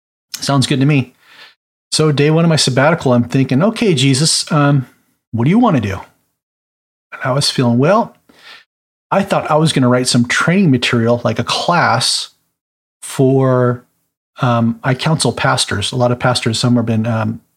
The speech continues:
either hurt at the pulpit or, you know, broken from the pulpit, things like that. But what it came down to when I'm working with these pastors, very good men, a lot of them have M divs, all this big stuff behind them.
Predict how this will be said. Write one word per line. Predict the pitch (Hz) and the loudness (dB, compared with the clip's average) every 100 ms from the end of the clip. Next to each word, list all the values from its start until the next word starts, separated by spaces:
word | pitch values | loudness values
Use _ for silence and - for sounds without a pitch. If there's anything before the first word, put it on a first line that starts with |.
| _ - | _ -4
either | 123 113 | -2 0
hurt | 135 131 | 0 0
at | |
the | 120 | -4
pulpit | - 135 131 143 - | -2 -2 0 -4 -4
or, | 117 107 | -6 -4
you | |
know, | 113 | -4
broken | 110 123 123 | -2 -2 -2
from | 117 | 0
the | 131 | -2
pulpit, | 123 127 123 - _ | 0 -4 -4 -8 _
things | - 120 | -6 -4
like | 110 | -4
that. | 120 117 - - - - _ _ _ _ _ _ _ _ | -2 -4 -6 -20 -20 -20 _ _ _ _ _ _ _ _
But | - 143 | -2 0
what | 151 | 0
it | 143 | 0
came | 180 160 | 2 2
down | 147 170 | 4 2
to | 180 | 2
when | 160 | 2
I'm | |
working | 139 143 151 | 2 2 0
with | 127 | 2
these | 135 | -2
pastors, | - - 180 202 131 127 | -2 -2 0 0 0 0
very | 131 131 165 | 0 0 2
good | 190 | 0
men, | 151 147 151 151 - | 2 2 0 -2 -4
a | 113 | -4
lot | 120 | -2
of | 135 | 0
them | |
have | 139 139 | 0 2
M | 139 147 | 2 4
divs, | 143 151 147 | 2 2 0
all | 123 | 0
this | 135 - | 0 -2
big | 165 | -2
stuff | - 127 | -2 -2
behind | 139 127 120 | 0 0 2
them. | 120 | 0